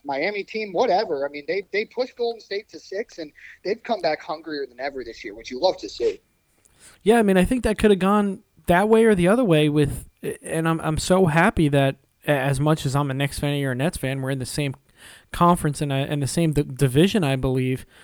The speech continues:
Speaker 2: You know, I am happy to see the team kinda use that as motivation as opposed to the other way where you lose your head coach and you lose in the finals and you just kinda fold. And then, you know, Brown probably gets traded in the off se-, in this future off season or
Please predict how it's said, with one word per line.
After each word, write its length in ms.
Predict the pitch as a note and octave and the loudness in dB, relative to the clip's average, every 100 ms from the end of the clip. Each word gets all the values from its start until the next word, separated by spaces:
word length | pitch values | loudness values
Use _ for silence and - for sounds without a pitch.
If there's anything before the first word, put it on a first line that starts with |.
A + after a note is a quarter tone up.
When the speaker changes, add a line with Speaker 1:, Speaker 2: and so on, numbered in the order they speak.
| - - _ | -20 -20 _
Speaker 2:
You 80 | - | -2
know, 140 | E3+ D#3+ | 2 2
I 120 | E3 | 2
am 160 | F#3+ | 0
happy 340 | E3+ E3+ F3 D#3+ | 0 0 0 0
to 80 | D3 | -2
see 220 | - E3 | 0 0
the 100 | D3 | 0
team 540 | - E3+ D#3+ D3+ D3 - | -2 -2 0 0 -4 -8
kinda 640 | - D#3+ D#3 D3 C#3+ C#3+ - _ | -2 0 0 0 0 0 -6 _
use 300 | D#3 D3 E3+ | 0 4 6
that 180 | D#3 D#3+ | 6 4
as 100 | C#3 | 4
motivation 540 | D#3 D3 C3 D#3+ - | 2 2 4 2 2
as 160 | C#3+ B2+ | -2 -2
opposed 300 | C3 D3 C#3 | -2 0 0
to 60 | C3 | 0
the 120 | C3+ | 0
other 140 | D#3 | 2
way 180 | D3 B2+ | 2 0
where 280 | B2+ B2+ B2 - - _ | 2 0 -2 -6 -20 _
you 140 | C#3+ | -2
lose 280 | C3+ D3 F3 | 2 4 2
your 100 | C#3+ | 2
head 240 | A#2 D3 - | 2 0 0
coach 500 | - C3+ D#3+ E3 - | 0 4 4 2 -2
and 140 | C3+ | -2
you 80 | C3 | 0
lose 320 | C3 C#3+ C#3+ | 2 2 2
in 220 | C#3+ C3 | 0 -2
the 100 | B2 | -4
finals 560 | A2+ C3+ C#3+ E3 C#3 C3 | -2 0 0 2 0 -2
and 140 | C3+ | -4
you 100 | C3 | -4
just 240 | B2 B2+ - | -2 -4 -2
kinda 240 | C#3 B2+ | -4 -4
fold. 500 | - C#3 C3+ D3+ C3+ | -4 0 4 4 2
And 140 | C3+ | -2
then, 200 | C3+ C#3 C#3 - - - - - _ C3+ | -2 -2 -4 -12 -20 -20 -20 -20 _ 2
you 100 | D3 | 4
know, 120 | C3+ | 4
Brown 340 | A#2 C#3+ C#3+ | 4 2 2
probably 300 | C#3+ D3+ C#3+ | 2 0 0
gets 180 | C#3 C#3 | 0 -2
traded 640 | - - D3 C#3+ D3 C#3 C3+ _ | -4 -2 0 2 2 0 -8 _
in 160 | - D3 | -2 0
the 140 | C#3 | 2
off 180 | C#3 C#3+ | 2 2
se-, 220 | - D#3 | 0 -6
in 100 | D#3 | -4
this 200 | D3 C#3+ | -2 -2
future 360 | - D3+ C3+ C#3+ | -2 -4 -2 -2
off 140 | C#3 | -2
season 440 | - D3 C#3+ D3 C#3+ | -4 -4 -4 -2 -2
or 320 | C#3 C3+ C3+ | 0 0 -2